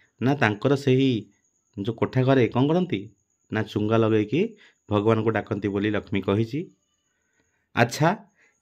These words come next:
ଏଡ଼େ ଗର୍ଜନ କରି ତୁମ ପ୍ରାର୍ଥନା ବନ ବୋଲିଲେ ତୁମେ କ'ଣ ଶୁଣିପାର ନାହିଁ? ଭଗବାନଙ୍କୁ ଏମିତି ଅଭିଯୋଗ ମଧ୍ୟ କରିଛି ଲକ୍ଷ୍ମୀ। ଏମିତି ଅଭିଯୋଗ ଗଲା ପରେ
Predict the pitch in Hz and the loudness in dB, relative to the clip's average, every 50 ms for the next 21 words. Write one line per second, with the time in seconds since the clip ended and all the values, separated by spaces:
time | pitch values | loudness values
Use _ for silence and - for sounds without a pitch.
0 | _ _ 131 131 139 151 185 190 190 - 123 113 110 - - 151 180 180 180 185 | _ _ 6 8 10 10 8 8 8 6 4 4 4 2 0 0 2 2 2 2
1 | 175 180 175 175 139 131 151 151 156 147 143 - - 156 165 156 143 131 123 120 | 2 2 2 2 0 0 0 2 0 0 0 0 0 0 0 2 2 2 2 2
2 | 123 135 147 143 156 160 165 170 156 127 113 107 107 - _ _ _ _ - 131 | 2 2 4 4 4 4 6 4 4 4 4 0 -4 -10 _ _ _ _ -6 -2
3 | 127 147 147 151 151 156 143 - - 123 117 123 127 - 151 160 170 190 214 233 | -2 0 0 2 0 0 0 0 0 2 2 2 2 2 2 2 4 4 4 4
4 | 220 151 113 - - _ _ _ _ _ - 104 104 107 117 127 123 123 123 127 | 4 4 0 -4 -8 _ _ _ _ _ -6 -6 -4 0 2 2 2 2 2 2
5 | 123 120 117 117 127 120 113 101 95 - _ _ _ _ - 90 90 92 101 104 | 2 2 0 0 0 -2 -2 -2 -6 -10 _ _ _ _ -6 -6 -4 -2 0 0
6 | 127 123 123 131 131 135 120 131 123 131 135 131 131 - 139 135 135 - 151 160 | 0 2 2 2 0 0 0 0 0 0 0 0 0 -2 -2 -4 -2 -2 -4 -4
7 | 185 190 - _ _ _ _ _ _ _ _ _ _ _ _ _ _ _ _ _ | -4 -6 -10 _ _ _ _ _ _ _ _ _ _ _ _ _ _ _ _ _
8 | _ _ _ - _ _ _ _ _ _ _ _ _ _ 120 120 127 135 131 135 | _ _ _ -20 _ _ _ _ _ _ _ _ _ _ 6 8 8 8 6 6
9 | 143 135 120 107 104 117 113 131 127 127 131 131 131 123 120 127 120 104 | 4 4 4 4 4 4 4 4 4 4 4 2 0 0 0 2 2 2